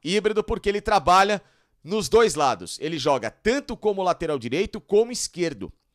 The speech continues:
E aí o que que o Betis faria? Além do Alex Ruibal, que é um lateral direito, e o Alex Moreno, aliás, que era o esquerdo, perdão, né? Além do Sabaly, o Alex Ruibal,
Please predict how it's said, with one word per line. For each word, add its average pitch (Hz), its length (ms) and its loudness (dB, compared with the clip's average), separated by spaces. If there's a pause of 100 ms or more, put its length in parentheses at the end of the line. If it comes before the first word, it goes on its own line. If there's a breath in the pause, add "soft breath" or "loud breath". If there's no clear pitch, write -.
(440 soft breath)
E 185 140 -2
aí 226 260 4
o 277 60 -2
que 254 140 -8
que - 100 -10
o 208 60 0
Betis 202 320 0
faria? 139 460 -2 (340 soft breath)
Além 185 360 4
do 220 100 2
Alex 196 320 2
Ruibal, 135 500 0
que 143 240 -4
é 175 60 4
um 190 100 0
lateral 156 360 0
direito, 120 540 -4
e 156 140 -4
o 151 100 4
Alex 127 300 -2
Moreno, 117 420 -6 (240)
aliás, 107 300 -6
que 110 80 -10
era 98 100 -6
o - 20 -8
esquerdo, 104 360 -4
perdão, 101 400 -6
né? 120 140 -2
Além 123 220 -2
do 175 120 -6
Sabaly, 131 500 0
o 113 60 -2
Alex 123 260 -6
Ruibal, 107 380 -4